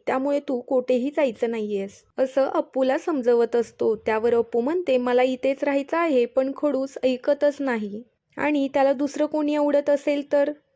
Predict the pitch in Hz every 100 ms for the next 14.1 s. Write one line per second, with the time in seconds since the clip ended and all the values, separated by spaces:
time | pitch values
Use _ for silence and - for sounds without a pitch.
0 | _ _ _ 240 247 277 269 262 247 254
1 | 277 285 254 247 - 269 277 285 294 302
2 | 349 339 - 254 - 247 277 285 269 262
3 | 285 294 302 311 262 262 254 262 262 254
4 | 269 254 247 220 208 220 _ - 262 247
5 | 302 349 339 330 285 254 262 269 285 -
6 | 302 294 294 254 247 254 247 233 220 233
7 | 240 269 - 320 330 349 233 247 262 269
8 | 254 262 339 311 285 247 247 254 240 254
9 | 320 262 - 226 214 208 208 190 202 202
10 | _ _ _ _ 262 269 254 302 262 269
11 | 247 269 311 311 262 277 339 339 277 247
12 | 240 226 226 220 208 202 - 226 269 294
13 | 285 233 240 302 320 240 - 214 - 196